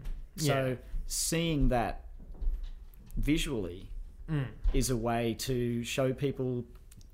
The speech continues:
Speaker 1: "Look, this is what happens when you don't vaccinate and
Speaker 2: Yeah.
Speaker 1: a disease spreads through a community."
Speaker 2: If only this board game came out a couple of years ago. <laughs> But no, it's, it's, it's the most ironic of timing,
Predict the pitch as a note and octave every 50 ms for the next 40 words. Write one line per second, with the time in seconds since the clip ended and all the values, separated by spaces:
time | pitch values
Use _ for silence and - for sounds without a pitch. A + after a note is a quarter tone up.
0 | - - - - - C3+ G3+ - - - B2 - D3 B2 B2 C3+ C#3 C3+ B2+ D3
1 | C#3+ - - C3+ C3+ C3 B2 - - B2+ B2+ B2+ B2 B2+ B2 A#2+ A#2 - - -
2 | - A2+ A#2 G#2 A2+ A#2 A#2+ A#2 - - - A#2 A#2 - - - - G#2+ F2+ F2+
3 | G2 G2 - - - A2 A2 C#3+ C3 C3 B2 A#2+ A#2 A#2 B2 A#2 A2+ G2+ A#2+ A#2+
4 | G2+ B2 B2+ B2 B2+ A2+ - - - B2 B2 A#2+ G#2+ - - B2 A#2+ A#2 - A#2+
5 | A#2 C#3+ D#3+ C3 G#2 F#2 F#2 - - - - - - - - - - - - -
6 | - - - - - - - - - - - - - - D3 C3+ D3 E3+ F3 F#3
7 | F#3 F3 - - - D#3 D3 D3 C#3 D3 C#3 C3 B2+ B2 B2 A#2 - - C3+ C3+
8 | B2+ B2 B2+ B2+ A#2 A2+ A#2 A2+ - - - - - - - - - - - -
9 | - - - - - - - - C3+ C3+ C3 B2+ B2+ B2+ - - - C3+ - -
10 | B2 C3 B2+ A#2+ A#2 B2 B2 B2+ G#2+ - - G2 F#2+ B2+ C3+ - - - C#4+ -
11 | - - - - - - - - - D#3 D#3+ - - - - - - G3 G#3+ A#3
12 | A#3+ A3+ G3+ F3+ - - - F#3 - - - F3+ E3 - - - - F3 D#3+ D#3
13 | E3+ F3+ F#3 F3 - F3+ E3+ E3 D#3+ D#3+ D#3+ F3 F3 - D#3 C#3 - - B2+ B2
14 | A#2 A#2 A2+ A#2 B2+ E3 E3+